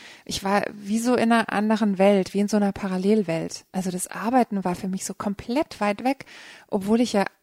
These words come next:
nach einem Jahr wieder anfangen wollte. Das war mir auch klar, aber es ist, es erschien mir so unglaublich lange. Ich konnte das gar nicht bis zum Ende denken, weil ich eben auch gar nicht wusste, was da noch alles passieren würde.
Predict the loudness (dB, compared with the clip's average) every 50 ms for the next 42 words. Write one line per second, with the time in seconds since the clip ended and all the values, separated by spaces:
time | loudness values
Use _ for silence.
0 | _ _ _ -6 -4 -4 -2 0 4 4 4 4 4 4 4 2 0 0 -2 -2
1 | -2 0 2 0 0 0 -2 -6 -4 -4 -2 0 0 0 0 -2 -6 -8 -6 -2
2 | 2 2 2 2 2 0 0 -2 -4 -10 -6 -6 -6 -8 -8 _ -6 -6 -4 -4
3 | -4 -4 -2 0 2 4 4 4 4 2 0 -4 0 2 2 2 4 4 4 4
4 | 4 4 2 0 0 0 -4 -12 _ _ -20 -20 -20 -20 _ _ _ _ _ -10
5 | -6 -2 0 2 2 2 2 0 -4 -8 -10 -4 0 0 2 2 2 0 -2 -4
6 | -6 -4 -2 -2 -2 -2 -2 -8 -8 -8 -8 -8 -4 -2 0 2 2 2 2 0
7 | -2 -2 -2 -6 _ -10 -10 -10 _ -18 -20 -20 -20 _ _ _ 0 2 2 2
8 | 0 -4 -12 -16 _ _ _ _ _ 0 0 0 0 -2 -2 -2 -2 -2 -2 0
9 | 0 -2 0 0 0 0 0 0 0 0 0 0 0 -2 -2 0 0 0 0 -2
10 | -2 -4 -2 2 2 4 4 4 2 0 0 0 0 0 -2 -4 -4